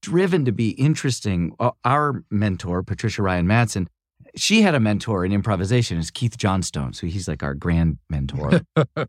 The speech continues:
Speaker 1: And he,
Speaker 2: Great,
Speaker 1: he
Speaker 2: old,
Speaker 1: said,
Speaker 2: wise.
Speaker 1: he said they, these, like,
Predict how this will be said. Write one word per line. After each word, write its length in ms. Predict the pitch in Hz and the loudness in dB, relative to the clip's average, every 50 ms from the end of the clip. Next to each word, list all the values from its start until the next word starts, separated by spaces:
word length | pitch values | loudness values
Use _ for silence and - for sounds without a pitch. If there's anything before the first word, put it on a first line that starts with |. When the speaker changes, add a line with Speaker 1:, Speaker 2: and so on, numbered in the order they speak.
| _ - | _ -4
Speaker 1:
And 120 | 107 104 113 | -2 -2 -2
he, 460 | 117 135 156 170 190 202 - - 120 - | -2 -2 -2 -2 -2 -4 -4 -6 -8 -10
Speaker 2:
Great, 380 | - 104 95 95 95 101 - - | -10 -10 -8 -6 -8 -8 -8 -6
Speaker 1:
he 240 | - 160 180 202 233 | -2 0 2 2 2
Speaker 2:
old, 80 | 220 180 | 2 0
Speaker 1:
said, 440 | 95 95 - - 131 123 - - 98 | -2 -4 -2 0 0 0 -2 -4 -6
Speaker 2:
wise. 720 | 95 98 101 95 95 95 92 90 95 90 87 - - - _ _ _ _ | -6 -4 -4 -4 -4 -6 -6 -6 -8 -8 -8 -10 -12 -14 _ _ _ _
Speaker 1:
he 300 | - - 143 156 214 247 | -6 -2 2 2 2 2
said 300 | 233 - 220 185 143 - | 4 2 2 2 0 0
they, 180 | 160 170 190 - | -2 -2 -2 -2
these, 340 | - 139 175 208 208 202 202 - | -2 -2 0 0 0 0 -2 -2
like, 180 | 156 156 - | -2 -2 -2